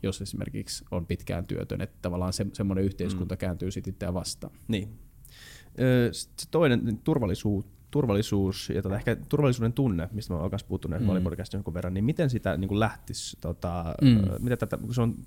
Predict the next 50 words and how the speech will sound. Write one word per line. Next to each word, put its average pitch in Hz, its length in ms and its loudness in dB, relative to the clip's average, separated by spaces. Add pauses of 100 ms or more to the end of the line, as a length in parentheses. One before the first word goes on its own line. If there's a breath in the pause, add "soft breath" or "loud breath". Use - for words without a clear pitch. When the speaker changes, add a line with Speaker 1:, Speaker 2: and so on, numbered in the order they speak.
Speaker 2:
tavallaan 143 320 4
tosi 117 200 2
niinku 110 160 4
abstrakti - 520 0
asia, 101 440 4
Speaker 1:
Mm. - 380 -6
Speaker 2:
et - 80 -8
se 104 120 -2
ei 101 100 4
oo - 80 0
si-, - 220 -4
sitä - 260 -4 (260)
vaikea 104 220 0
jopa 101 160 -2
mitata, 101 360 0
että 92 100 -4
miten 98 160 -4
tää 80 120 -4
syntyy 95 380 -2
ja 80 80 -2
miten, 85 420 -4
miten 82 240 -8
sitä - 160 -12
voi 65 260 -6
Speaker 1:
Mm. 101 60 2
Speaker 2:
korjata. 95 260 2
Mit-, 120 240 0
mitkä 117 260 0
niinku, 98 160 0
mitkä 98 280 -2
on 95 60 -2
teidän 98 200 2
ideat - 440 -2
liittyen - 280 -4
tähän? - 240 -10 (160 loud breath)
Speaker 1:
No 143 140 8
joo, 143 240 10
siis 117 140 0
kyllä 143 160 8
musta 143 180 4
siis - 300 2
oikeastaan 135 380 2
oleellisin 143 440 6
asia 120 320 4
on 110 120 2
se, 120 220 6
että, 104 340 0 (400)
mm, 104 360 -2 (320)
meidän 104 220 0
pitää 104 320 2